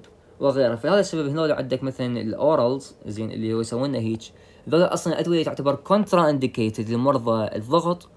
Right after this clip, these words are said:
وكونترا انديكيتد للامراض اللي عندهم امراض بالسي في اس، وكونترا انديكيتد لامراض، للناس اللي عندهم امراض السكر.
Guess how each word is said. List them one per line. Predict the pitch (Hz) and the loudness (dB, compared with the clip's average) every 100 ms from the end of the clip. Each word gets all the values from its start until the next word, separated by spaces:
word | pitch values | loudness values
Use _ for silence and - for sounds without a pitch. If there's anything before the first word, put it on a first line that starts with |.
| - 120 | -8 -4
وكونترا | 120 185 175 165 139 | 2 2 2 2 2
انديكيتد | 131 123 120 135 120 | 0 -2 0 0 0
للامراض | 113 107 123 127 - | -4 -2 0 0 0
اللي | 120 117 117 | -2 0 0
عندهم | 131 127 | 0 -2
امراض | 90 139 135 | 0 0 -2
بالسي | 143 - 139 | -6 -6 -4
في | 139 147 | -2 -2
اس، | 143 - - - | -4 -14 -20 -4
وكونترا | 123 123 180 180 170 139 | -2 2 2 4 2 2
انديكيتد | 147 143 147 139 131 | 0 -2 -2 -4 -2
لامراض، | 123 110 123 139 147 147 | 0 2 4 4 4 2
للناس | 117 117 117 113 113 123 147 143 | 0 2 2 2 2 2 0 0
اللي | 117 | -4
عندهم | 127 127 | -2 -2
امراض | 113 143 | 0 0
السكر. | 147 - - - 107 | 0 -8 -12 -10 -10